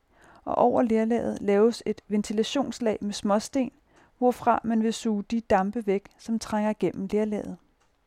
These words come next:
Over ventilationslaget vil man lægge en ti centimeter tyk plade af beton. Denne betonplade forsegles med et folielag, og tilsvarende isoleres alle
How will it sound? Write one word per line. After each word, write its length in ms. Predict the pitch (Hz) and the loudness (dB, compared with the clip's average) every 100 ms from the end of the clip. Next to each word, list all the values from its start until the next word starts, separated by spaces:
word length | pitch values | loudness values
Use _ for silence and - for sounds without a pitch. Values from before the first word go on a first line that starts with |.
| _ _ _ - _ _ _ _ _ - | _ _ _ -20 _ _ _ _ _ 2
Over 260 | 220 277 | 4 4
ventilationslaget 1040 | 254 233 233 220 214 233 226 226 226 226 247 | 2 0 0 -2 -2 -4 -4 -2 0 -2 -2
vil 120 | 226 | 2
man 140 | 226 208 | 4 6
lægge 300 | 208 208 240 | 6 6 2
en 140 | 220 | -2
ti 240 | - 285 | 0 -2
centimeter 580 | 262 254 233 226 208 - | 0 -2 2 2 2 -2
tyk 300 | - - 262 | -4 -6 -6
plade 400 | - 214 214 240 - | -2 2 2 2 -2
af 80 | 240 | -6
beton. 400 | 240 - 175 170 _ _ _ _ _ _ _ _ _ _ _ - | -6 -6 -8 -10 _ _ _ _ _ _ _ _ _ _ _ 4
Denne 260 | 208 240 | 6 6
betonplade 680 | 277 262 226 226 - 240 220 | 4 0 0 0 0 0 0
forsegles 560 | - 202 214 196 214 208 | -2 -2 -2 -2 -4 -4
med 80 | 185 | -6
et 80 | |
folielag, 720 | - - 269 277 302 254 262 - _ - _ | -4 -2 0 2 2 2 -2 -10 _ -20 _
og 160 | - - | -6 0
tilsvarende 580 | 254 226 - 233 233 262 | 0 0 0 2 2 0
isoleres 720 | 240 - 233 208 - 202 - - | -2 0 0 0 -2 -6 -6 0
alle 320 | 185 202 | 0 0